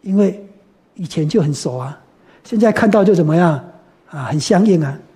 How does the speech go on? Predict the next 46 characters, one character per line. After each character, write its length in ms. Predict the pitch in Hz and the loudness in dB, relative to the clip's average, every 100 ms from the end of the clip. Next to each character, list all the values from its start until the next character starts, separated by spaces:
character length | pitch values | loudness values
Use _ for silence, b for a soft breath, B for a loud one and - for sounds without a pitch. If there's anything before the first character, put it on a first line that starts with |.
| b b - | b b -8
所 240 | 190 233 | 0 2
以 20 | |
你 100 | 185 | 4
就 140 | 180 226 | 2 2
一 140 | 247 | 0
直 260 | - 156 151 | -2 -6 -4
相 260 | - 190 | -2 0
应 140 | 202 180 | 2 0
在 100 | 170 | 0
邪 300 | - 160 147 | -2 -4 -4
见 220 | 175 135 | -4 -4
里 100 | 131 | -6
面。 180 | 135 143 _ _ _ | -10 -12 _ _ _
为 100 | 233 | -2
什 120 | 190 | 0
么？ 200 | 151 131 - _ _ b b _ - | -2 -6 -14 _ _ b b _ -8
因 80 | |
为 80 | 269 | -6
你 260 | 254 196 254 | -2 2 2
以 40 | |
前， 220 | - 151 | 2 -4
这 100 | 180 277 | -2 0
个 60 | |
是 160 | - 285 | 2 4
你 200 | 214 254 | 4 4
以 60 | |
前 200 | 202 156 | 2 -2
常 140 | 160 202 | -4 -4
常 180 | 180 170 | -4 -2
做 200 | 214 156 | -2 -2
的 140 | 143 | -4
啊， 120 | 147 b b b b b b | -8 b b b b b b
这 100 | - | -2
个 100 | 254 | 0
是 180 | - 277 | 2 2
你 240 | 226 220 | 4 4
以 60 | 262 | 4
前 220 | 165 170 | 4 0
常 220 | - 196 | 2 2
常 200 | 240 165 160 | 2 0 0
在 140 | 226 | 0
一 60 | 226 | -2
起 160 | - | -2
的 120 | 170 | -4
人 180 | 156 135 | -2 -4
啊， 160 | 139 | -6